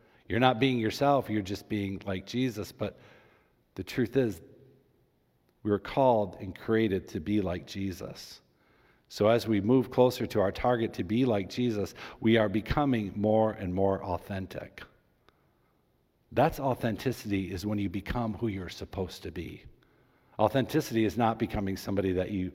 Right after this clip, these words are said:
imagine would be better to be. So that's why following Jesus is the pathway to authenticity.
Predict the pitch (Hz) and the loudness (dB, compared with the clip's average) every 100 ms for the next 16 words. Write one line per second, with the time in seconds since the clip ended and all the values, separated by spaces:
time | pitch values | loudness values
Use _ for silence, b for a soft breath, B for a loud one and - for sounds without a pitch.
0 | - 101 95 143 240 190 120 98 87 87 | -8 -6 -4 -2 -2 -4 -4 -4 -4 -4
1 | 82 - - _ - 87 90 85 90 82 | -6 -10 -20 _ -10 -8 -8 -10 -10 -8
2 | 104 - - b b b b b b b | -8 -10 -18 b b b b b b b
3 | b - - 117 127 147 120 - 135 131 | b -12 2 2 6 4 4 4 6 6
4 | 117 107 - 123 113 101 - - 135 175 | 4 0 0 2 2 -2 -4 -2 2 2
5 | 160 - 131 - - 123 120 117 101 98 | 0 -6 -6 -4 -2 -2 -2 -2 -2 -2
6 | 95 B B B B - 110 95 95 - | -8 B B B B -8 -2 -2 -2 -4
7 | 90 - 90 - 90 - - | -8 -8 -10 -10 -12 -12 -14